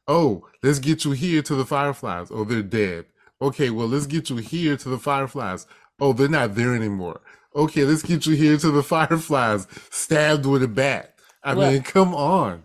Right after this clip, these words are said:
Speaker 2: but still, the overarching, there is hope. There's a difference between no hope and hope. You know, I love movies where there's hope.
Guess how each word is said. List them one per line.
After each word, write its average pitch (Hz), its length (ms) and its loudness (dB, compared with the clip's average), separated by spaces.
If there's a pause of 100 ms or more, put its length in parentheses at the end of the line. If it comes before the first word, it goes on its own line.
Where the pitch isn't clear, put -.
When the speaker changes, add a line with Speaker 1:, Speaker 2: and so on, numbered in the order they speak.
Speaker 2:
but 160 120 2
still, 180 480 -2
the 143 220 0 (180)
overarching, 170 840 2
there 165 220 6
is 143 160 2
hope. - 420 0 (1080)
There's 220 300 6
a 208 140 2
difference 220 320 0
between 170 460 0
no 208 220 6
hope 233 400 2 (360)
and 170 180 0
hope. - 380 -2 (320)
You 208 180 -4
know, 196 220 2
I 147 200 -2
love 180 340 2
movies 185 360 -2
where 156 140 0
there's 147 260 -2
hope. - 340 -4